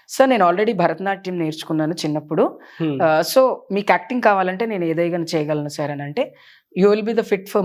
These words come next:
Speaker 1: my role."
Speaker 2: Hmm.
Speaker 1: ఎమ్మెల్యే రోల్ చేయాలి మన సినిమాలో. ఒకవేళ డైలాగులు ఉండొచ్చు, ఉండకపోవచ్చు. కానీ
Speaker 2: Hmm.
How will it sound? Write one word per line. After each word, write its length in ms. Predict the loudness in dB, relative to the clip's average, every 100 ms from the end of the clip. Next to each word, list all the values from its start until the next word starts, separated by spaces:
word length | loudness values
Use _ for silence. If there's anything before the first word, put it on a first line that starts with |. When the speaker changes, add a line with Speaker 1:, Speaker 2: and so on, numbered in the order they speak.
| 2
Speaker 1:
my 100 | 2
role." 200 | 0 0
Speaker 2:
Hmm. 520 | -2 -12 _ -4 0
Speaker 1:
ఎమ్మెల్యే 340 | 0 2 2 2
రోల్ 200 | 2 0 -2
చేయాలి 260 | -2 -2 -2
మన 120 | -4
సినిమాలో. 580 | -6 -4 0 2 0 -2 -20 -20 -2 2
ఒకవేళ 380 | 4 2 2
డైలాగులు 460 | 2 0 0 -6 -6
ఉండొచ్చు, 340 | -4 -4 -4
ఉండకపోవచ్చు. 760 | -6 -4 -4 -4 -4 -6 -10 -16 _ _ 2
కానీ 220 | 2 2
Speaker 2:
Hmm. 140 | -2